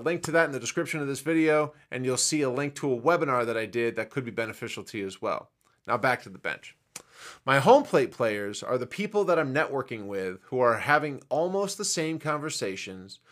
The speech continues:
with the same people that I am. For me, they're marketing consultants, sales coaches, and others who are having revenue and process conversations with business owners. These folks are worth keeping in touch with because they could very easily refer me business directly, and I can refer them as well.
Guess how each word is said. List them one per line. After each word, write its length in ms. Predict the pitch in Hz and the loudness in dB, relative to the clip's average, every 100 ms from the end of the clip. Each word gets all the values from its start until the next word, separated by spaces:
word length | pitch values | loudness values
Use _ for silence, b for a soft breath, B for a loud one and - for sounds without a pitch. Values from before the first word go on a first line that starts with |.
| b - | b -6
with 140 | 113 | -6
the 80 | 107 | -2
same 460 | - 156 160 165 | 0 0 0 -4
people 460 | 151 220 220 131 120 | -6 -6 -4 0 0
that 140 | 113 | 2
I 180 | 120 131 | 2 0
am. 280 | 95 - _ _ _ _ - | -2 -12 _ _ _ _ -4
For 100 | 139 | 0
me, 220 | 147 170 | 4 4
they're 120 | 147 | 2
marketing 440 | 131 135 139 143 131 | 2 0 0 -6 -6
consultants, 680 | 139 - 139 135 139 135 | -6 -2 -2 -2 -4 -4
sales 320 | - 131 131 - | -2 0 0 0
coaches, 400 | 139 135 135 107 | -2 -2 -4 -6
and 120 | 120 | 0
others 400 | 185 156 135 - B B - | 4 4 2 -4 B B 2
who 100 | 143 | 6
are 40 | |
having 320 | 143 143 135 | 6 4 2
revenue 420 | 117 156 190 185 | 6 6 6 2
and 80 | 165 | 0
process 460 | - 165 165 175 175 | 0 2 2 2 -4
conversations 840 | 165 160 165 - 104 104 131 131 | -4 -4 -4 -2 -4 -4 -8 -6
with 160 | 170 156 | -4 0
business 360 | 196 143 - | 0 0 -6
owners. 400 | 87 - - - _ _ - B B B B | -8 -12 -20 -20 _ _ -20 B B B B
These 220 | 196 220 | 0 2
folks 300 | - 208 202 | 6 6 6
are 80 | 147 | 2
worth 280 | 131 185 190 | 4 2 2
keeping 300 | 190 185 147 | -4 -2 -4
in 80 | 131 | -2
touch 300 | 175 185 147 | 0 0 2
with 240 | 131 123 | 0 0
because 340 | 127 - 139 | -6 -2 -2
they 80 | 139 | -2
could 160 | 135 120 | -4 -2
very 320 | 147 165 160 | 0 0 -2
easily 400 | 160 175 202 214 | -6 -6 -4 -2
refer 440 | 196 175 160 160 151 | 0 -2 -2 -6 -4
me 180 | 151 | -6
business 480 | 139 131 135 123 117 | -2 0 0 -2 -10
directly, 800 | - 104 143 185 127 113 113 - | -8 0 2 0 -2 -6 -6 -10
and 180 | - 127 | -6 0
I 120 | 180 | 2
can 160 | 196 151 | 2 -2
refer 340 | 127 - 127 | -2 -2 -2
them 180 | 135 131 | -2 -4
as 160 | 104 120 | -6 -4
well. 360 | 139 101 - | -2 -2 -8